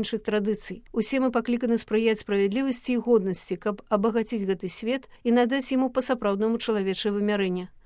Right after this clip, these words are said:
Справядлівасць, праўда, любоў і свабода з'яўляюцца ўмовамі трывалага і бяспечнага міра ва ўсім свеце», адзначыў Святы Отец.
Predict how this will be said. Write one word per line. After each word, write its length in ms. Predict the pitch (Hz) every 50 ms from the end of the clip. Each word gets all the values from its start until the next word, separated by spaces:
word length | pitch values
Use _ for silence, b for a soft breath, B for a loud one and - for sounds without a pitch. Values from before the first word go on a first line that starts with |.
| b b b b b b b b -
Справядлівасць, 800 | - - - 233 233 240 233 214 190 208 214 226 233 226 - -
праўда, 480 | - - 226 226 226 220 196 226 220
любоў 400 | 208 226 226 208 254 269 277 247
і 80 | - 254
свабода 560 | 240 - - 240 240 233 214 240 240 214 214
з'яўляюцца 480 | 202 214 208 208 214 226 226 220 - 220 208
ўмовамі 600 | 202 214 220 220 214 208 202 202 196 196 196 -
трывалага 640 | - 208 202 196 196 208 226 247 240 233 254 262
і 160 | 247 - 262 247
бяспечнага 600 | 254 247 - - 240 208 - 226 214 208 214 202
міра 200 | 185 190 190 202 202
ва 80 | 208 202
ўсім 240 | 196 - - 190 -
свеце», 480 | - - - 202 196 190 - 180 180 b b b
адзначыў 640 | - 220 190 196 226 220 233 240 240 - 277 277 - - 233
Святы 400 | - - 226 226 220 214 214 208
Отец. 480 | 214 208 - - 156 - - - -